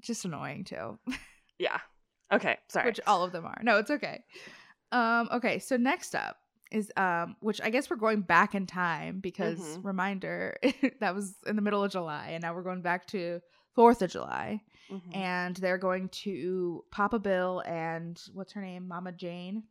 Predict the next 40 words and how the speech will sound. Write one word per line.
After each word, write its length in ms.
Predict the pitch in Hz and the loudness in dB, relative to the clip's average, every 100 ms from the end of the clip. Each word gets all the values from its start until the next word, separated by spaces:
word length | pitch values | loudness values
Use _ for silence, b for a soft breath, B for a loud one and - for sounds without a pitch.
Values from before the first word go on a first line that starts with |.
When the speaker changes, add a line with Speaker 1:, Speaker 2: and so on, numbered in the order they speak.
| - | -4
Speaker 1:
Mama 200 | 196 190 | -2 0
Jane. 360 | 180 165 190 - _ - | 0 0 -2 -6 _ -6
Speaker 2:
Mm-hmm. 280 | 202 165 160 | -6 -4 -4
Speaker 1:
They're 80 | 196 | 2
going 200 | 190 185 | 4 4
to 80 | 196 | 6
their 140 | 185 | 4
house 520 | - 160 165 180 - | 6 6 6 4 -6
for 640 | - 175 147 156 156 160 - | -2 0 0 -2 -2 -4 -4
a 120 | 180 | -2
fourth 240 | 202 190 | 2 2
of 60 | 190 | 4
July 200 | 202 190 | 4 4
party 400 | 185 180 180 180 | 4 2 2 2
slash 580 | 175 - 185 180 175 - | 0 0 6 6 6 2
Papa 320 | - 180 180 180 | 0 0 0 -4
Bob's 760 | 170 165 165 165 170 - - _ _ _ _ - | 0 2 0 -2 -8 -16 -20 _ _ _ _ -4
Speaker 2:
Bill. 160 | 175 160 | 0 2
Speaker 1:
birthday 300 | 165 - - | 2 0 -6
party. 440 | 156 147 73 208 - _ | -4 -4 -4 -6 -10 _
Bill, 340 | 220 190 160 - - | 4 4 2 -6 -4
Bill. 300 | 143 - 196 | -4 -4 -6
Sorry, 340 | - 180 196 | -2 0 0
Speaker 2:
<laughs> 0 | |
Speaker 1:
Papa 240 | - 233 214 | -2 -4 -2
Bob's 360 | 196 180 190 | 0 0 -2
m-, 100 | 180 - - - | -8 -10 -12 -8
actually 460 | 175 - 185 175 - - | -6 -6 -8 -8 -12 -8
Kyler's 400 | - - - - | -6 -4 -6 -10
grandpa's 460 | - 208 208 214 - | -12 -10 -10 -10 -10
name. 240 | - 233 | -8 -8
Sorry. 460 | - - - - 247 _ _ _ _ _ _ _ - | -8 -10 -10 -10 -14 _ _ _ _ _ _ _ -6
Speaker 2:
He's 180 | 208 185 | -4 -2
Speaker 1:
He 60 | |
Speaker 2:
the, 160 | 180 190 | 0 -2
he's 220 | 185 208 | 0 -2
Speaker 1:
yeah. 80 | - | -2
Speaker 2:
the 60 | 175 | -8
superior 580 | 180 202 175 156 147 | -8 0 2 2 0
Papa. 400 | - 156 143 123 | -2 -8 -6 -8